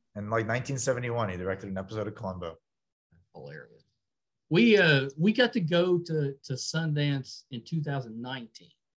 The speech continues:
Speaker 2: We're doing
Speaker 1: Oh,
Speaker 2: it just,
Speaker 1: really?
Speaker 2: just for networking stuff. We weren't, it didn't have
Speaker 1: Okay.
Speaker 2: anything submitted. And
Speaker 1: And what, what is your review?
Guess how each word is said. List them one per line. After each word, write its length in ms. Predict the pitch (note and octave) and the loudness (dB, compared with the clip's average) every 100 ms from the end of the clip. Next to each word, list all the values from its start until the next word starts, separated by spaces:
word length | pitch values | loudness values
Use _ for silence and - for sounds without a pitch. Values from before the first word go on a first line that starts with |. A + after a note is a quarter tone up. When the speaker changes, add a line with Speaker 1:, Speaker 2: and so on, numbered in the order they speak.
| _ - | _ 0
Speaker 2:
We're 120 | C#3+ | 4
doing 260 | D3+ C#3+ | 6 4
Speaker 1:
Oh, 40 | B2 | 2
Speaker 2:
it 120 | C3 | -2
just, 200 | D#3 E3 | -2 -2
Speaker 1:
really? 80 | - _ _ - | -8 _ _ 2
Speaker 2:
just 220 | G#3+ A#3 | 4 4
for 120 | A#3 | 4
networking 720 | G#3 G3+ F3+ D3 G#2+ - A#2+ - | 6 6 4 2 0 -6 -16 -12
stuff. 180 | G#2+ A#2+ | -10 0
We 160 | D3+ | 2
weren't, 280 | D#3 D3 A#2+ | 2 0 -2
it 120 | - | -4
didn't 160 | C#3+ C#3 | 0 2
have 100 | C3+ | 4
Speaker 1:
Okay. 40 | D#3 | 2
Speaker 2:
anything 160 | A#2 | 2
submitted. 500 | - A#2 C3 D3 A2+ - _ _ _ _ _ _ | -6 -2 2 2 2 -8 _ _ _ _ _ _
And 240 | - C#3+ C#3+ | 2 6 6
Speaker 1:
And 80 | D3 | 6
what, 260 | E3+ F3+ F3 | 6 6 6
what 100 | F#3 | 6
is 120 | E3 | 8
your 100 | E3+ | 6
review? 400 | D#3+ C#3+ C3+ F#2+ | 6 4 0 -2